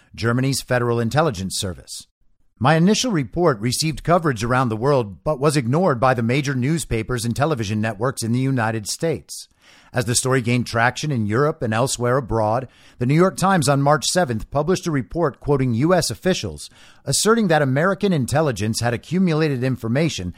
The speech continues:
suggesting that a pro-Ukrainian group sabotaged the pipelines. The story said officials who had, quote, "reviewed" the new intelligence depicted it to be, quote,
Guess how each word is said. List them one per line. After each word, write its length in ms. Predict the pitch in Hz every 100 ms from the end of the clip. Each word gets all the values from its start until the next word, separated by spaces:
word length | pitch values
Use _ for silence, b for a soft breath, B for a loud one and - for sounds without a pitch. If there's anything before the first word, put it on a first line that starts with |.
| b b
suggesting 540 | - 156 135 185 170 139
that 140 | 131
a 100 | 120
pro-Ukrainian 1000 | - - 202 196 165 - 170 170 139 113
group 420 | 90 180 156 - b b
sabotaged 640 | b - 180 147 120 127 110
the 80 | 120
pipelines. 680 | 175 185 101 76 - - - _ _ b b b
The 100 | 123
story 360 | - 147 143
said 160 | - 131
officials 440 | 120 160 151 123
who 120 | 127
had, 280 | 117 123 101
quote, 280 | 123 123 113
"reviewed" 720 | 104 113 92 95 180 170 120 110 b b b
the 100 | 123
new 180 | 131 127
intelligence 720 | 113 107 123 117 120 143 -
depicted 540 | 98 127 185 214 160
it 160 | 135 123
to 100 | 127
be, 220 | 113 117
quote, 420 | 117 117 120 120